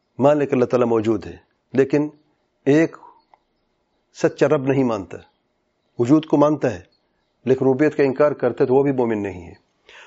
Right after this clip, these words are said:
جس نے وجود کو بھی مان لیا ہے، اللہ تعالیٰ کی ربوبیت کی انفرادیت کو بھی مان لیا ہے، لیکن اللہ تعالیٰ کی الوہیت کو نہیں مانتا، یہ نہیں مانتا کہ اللہ تعالیٰ واحد سچا معبود ہے، یہ، یہ بھی مومن نہیں ہے۔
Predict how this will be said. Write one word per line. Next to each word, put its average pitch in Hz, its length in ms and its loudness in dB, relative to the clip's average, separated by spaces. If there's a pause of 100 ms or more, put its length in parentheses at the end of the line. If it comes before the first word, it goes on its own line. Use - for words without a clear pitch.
(120)
جس 135 220 0
نے 160 220 2 (140)
وجود 135 280 4
کو - 120 0
بھی 156 100 4
مان 123 200 2
لیا 101 260 -4
ہے، 87 60 -16 (720)
اللہ 131 140 4
تعالیٰ 143 300 2
کی 139 120 0
ربوبیت 135 280 2
کی 147 60 2
انفرادیت 135 420 0
کو 143 60 0
بھی 117 100 -2
مان 113 180 0
لیا 101 180 -4
ہے، 87 80 -16 (680)
لیکن 143 140 4
اللہ 151 120 4
تعالیٰ 151 260 2
کی 156 100 0 (440)
الوہیت 147 460 2
کو 147 100 0
نہیں 139 180 2
مانتا، 104 340 -4 (540)
یہ 139 100 4
نہیں 151 140 2
مانتا 160 280 0
کہ 139 60 -6
اللہ 143 120 2
تعالیٰ 139 300 0 (580)
واحد 143 280 -2
سچا 147 300 -2
معبود 127 420 0
ہے، 85 120 -16 (260)
یہ، 156 140 2
یہ 160 220 2
بھی 185 100 0
مومن 127 280 -2
نہیں 90 260 -10
ہے۔ 92 80 -20